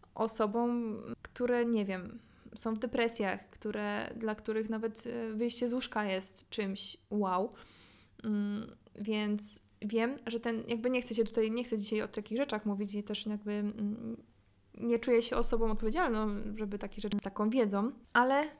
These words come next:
te zachowania też mogą być bardzo toksyczne właśnie dla osób, które, mm, mają jakieś inne swoje, po prostu które sobie nie mogą pozwolić na ten moment na takie życie. I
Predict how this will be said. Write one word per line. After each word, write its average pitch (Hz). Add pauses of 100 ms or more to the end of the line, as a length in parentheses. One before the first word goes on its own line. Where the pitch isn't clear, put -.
te 285
zachowania 247
też 233
mogą 226
być 220
bardzo 214
toksyczne 208
właśnie 202
dla 208
osób, 202
które, 202 (480)
mm, 226
mają 415
jakieś 285
inne 277
swoje, 196 (220)
po -
prostu 277
które 277
sobie 262
nie 269
mogą 240
pozwolić 208
na 208
ten 202
moment 202
na 202
takie 196
życie. 196 (240)
I 208